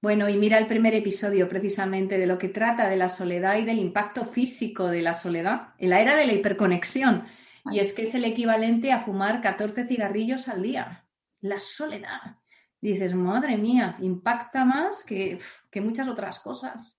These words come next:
Speaker 2: Ujú.
Speaker 1: Y sin embargo, bueno, pues ahí sigue, ¿no? La cantidad de gente, no necesariamente sola, con sensación de soledad, que, que no sale a buscar estos amigos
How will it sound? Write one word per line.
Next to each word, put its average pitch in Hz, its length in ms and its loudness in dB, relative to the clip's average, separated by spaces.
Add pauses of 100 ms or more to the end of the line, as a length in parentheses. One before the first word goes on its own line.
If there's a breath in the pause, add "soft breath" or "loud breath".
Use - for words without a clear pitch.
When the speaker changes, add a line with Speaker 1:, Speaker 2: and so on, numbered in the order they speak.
Speaker 2:
Ujú. 196 340 -8 (240)
Speaker 1:
Y 220 140 -4
sin 233 160 0
embargo, 339 680 0
bueno, 302 400 -2
pues 214 180 -8
ahí 254 160 -2
sigue, 247 340 -4
¿no? 269 380 -4
La 185 420 -8 (140)
cantidad 202 400 -4
de 226 80 -2
gente, 226 500 -2 (220 loud breath)
no 381 200 2
necesariamente 208 680 0
sola, 233 400 0
con 190 140 -4
sensación 196 680 -4
de 233 100 0
soledad, 247 500 -4 (180)
que, 180 500 -2
que 185 80 -2
no 220 140 0
sale 233 360 -2
a 202 60 0
buscar 190 320 -4
estos 226 300 -8
amigos 247 420 0